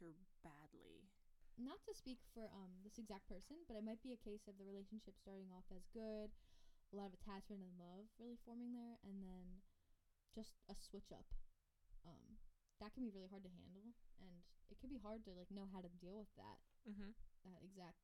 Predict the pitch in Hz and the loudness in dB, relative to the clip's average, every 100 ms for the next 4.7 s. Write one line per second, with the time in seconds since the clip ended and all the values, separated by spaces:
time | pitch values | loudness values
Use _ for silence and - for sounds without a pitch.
0 | - - - 214 - - - - - - | -14 -12 -6 -6 -6 0 2 2 -2 0
1 | 185 165 190 - - 214 254 233 208 185 | 4 6 4 4 4 4 4 2 4 4
2 | 175 160 170 175 185 - 165 185 - 202 | 4 2 -2 -2 -2 -2 -2 -2 0 2
3 | 196 233 240 214 185 185 185 180 170 170 | 4 4 2 2 2 2 4 2 2 0
4 | 175 180 170 - 185 208 220 | -4 -4 -6 -8 -4 -2 -2